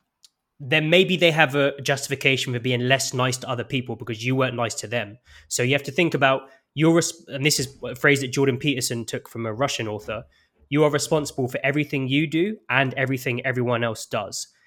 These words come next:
And in one respect, that's true, because everything you do is gonna have a, it's like a ripple in a, in a lake. It's gonna spread out.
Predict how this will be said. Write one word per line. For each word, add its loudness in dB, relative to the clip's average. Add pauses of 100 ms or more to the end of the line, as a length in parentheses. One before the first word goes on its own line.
(460)
And 2
in 0
one 8
respect, 0
that's -4
true, 2
because -2 (960)
everything 0
you 0
do 2
is 0
gonna -2
have -2
a, -2 (100)
it's -8
like -4
a -2
ripple 2
in -4
a, -2
in -6
a -6
lake. -2
It's -8
gonna -6
spread -2
out. 0